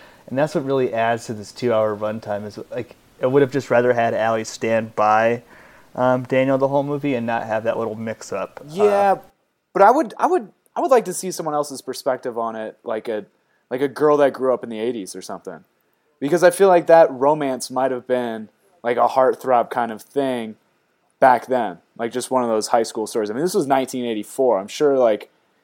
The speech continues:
Speaker 2: Ralph Macchio was such a s-, like, dream, like,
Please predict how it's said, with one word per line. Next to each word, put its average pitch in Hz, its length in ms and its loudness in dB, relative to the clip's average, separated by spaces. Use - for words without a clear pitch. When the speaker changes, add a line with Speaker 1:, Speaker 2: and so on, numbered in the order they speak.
Speaker 2:
Ralph 131 260 8
Macchio 127 400 2
was 107 160 0
such 120 280 2
a 110 80 2
s-, - 440 -4
like, 107 260 -2
dream, 123 500 -8
like, 107 280 0